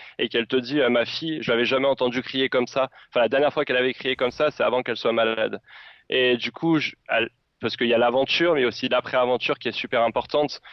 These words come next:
Et quand tu vois que la fille, bah, aujourd'hui est dans un collège ordinaire, elle retrouve, elle se sert de cette aventure pour parler d'elle et pour aller mieux, bah, tu vois, c'est, en fait, c'est ça qui me fait réellement chaud au cœur. C'est qu'il y a l'aventure, mais en fait, on fait pas que ça pour faire vivre le rêve d'un enfant.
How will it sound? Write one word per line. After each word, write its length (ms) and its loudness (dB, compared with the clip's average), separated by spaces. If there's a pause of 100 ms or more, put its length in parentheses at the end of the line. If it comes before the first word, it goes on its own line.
(120)
Et 100 -4
quand 140 0
tu 140 -4
vois 120 2
que 100 -4
la 80 2
fille, 220 -8
bah, 320 2 (400)
aujourd'hui 400 0
est 40 2
dans 180 2
un 80 0
collège 260 0
ordinaire, 440 2
elle 80 0
retrouve, 480 -2
elle 120 0
se 140 -4
sert 240 0
de 100 0
cette 240 0 (180)
aventure 480 0
pour 200 -14
parler 280 -2
d'elle 280 2
et 80 2
pour 180 0
aller 160 2
mieux, 260 2 (380)
bah, 140 2
tu 120 -4
vois, 120 2
c'est, 280 -2
en 80 -4
fait, 160 -2
c'est 80 -4
ça 160 0
qui 120 -8
me 40 -8
fait 120 0
réellement 280 2
chaud 220 2
au 40 0
cœur. 260 0 (220)
C'est 180 -4
qu'il 120 0
y 60 2
a 60 2
l'aventure, 500 0
mais 80 0
en 60 0
fait, 200 -2
on 60 0
fait 160 -4
pas 160 -2
que 240 -2
ça 280 0
pour 200 -8
faire 160 0
vivre 180 -4
le 80 4
rêve 200 2
d'un 160 0
enfant. 340 0